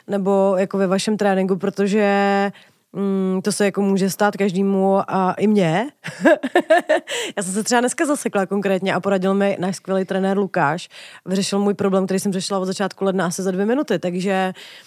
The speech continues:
eh, se nebojte dát fakt jako konkrétní radu o vašem tréninku a tady Strejda se nad tím jistě zamyslí a fundovaně odpoví.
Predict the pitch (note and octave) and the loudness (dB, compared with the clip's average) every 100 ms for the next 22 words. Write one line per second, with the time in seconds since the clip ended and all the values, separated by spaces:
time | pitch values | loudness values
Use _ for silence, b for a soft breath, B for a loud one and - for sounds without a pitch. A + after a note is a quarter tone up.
0 | B - G3+ G#3 A3 G#3 F#3+ G3 G#3 G3+ | B -8 -4 -2 0 0 2 2 2 2
1 | G3+ G3 F#3 G3 G3 - G3 F#3 G3 G3 | 2 0 0 0 0 -4 -10 -10 -8 -2
2 | G3+ G3 F#3+ G#3+ G3 F#3+ F#3+ F#3+ F#3+ F#3+ | -2 0 0 0 0 2 2 2 2 0
3 | - F#3 F#3 G3 G3 F#3+ F3 E3+ F3 F3 | 0 0 0 -2 -2 0 0 -2 -2 -2
4 | F3 E3 E3 E3 D#3+ E3 E3+ E3 D#3+ b | 0 2 2 0 -2 -2 -2 -2 -4 b
5 | b b b - - F3+ E3+ E3+ E3 D#3+ | b b b -16 -8 -2 0 0 0 -2
6 | - E3+ D#3 E3 D#3 D#3+ F#3 G#3 G3+ - | -6 -8 -6 -6 -6 -8 -4 -2 -2 -4
7 | F#3 E3+ E3 - E3+ D#3+ E3+ E3 - D#3+ | -6 -6 -6 -6 -4 -4 -4 -6 -8 -10
8 | C#3+ | -10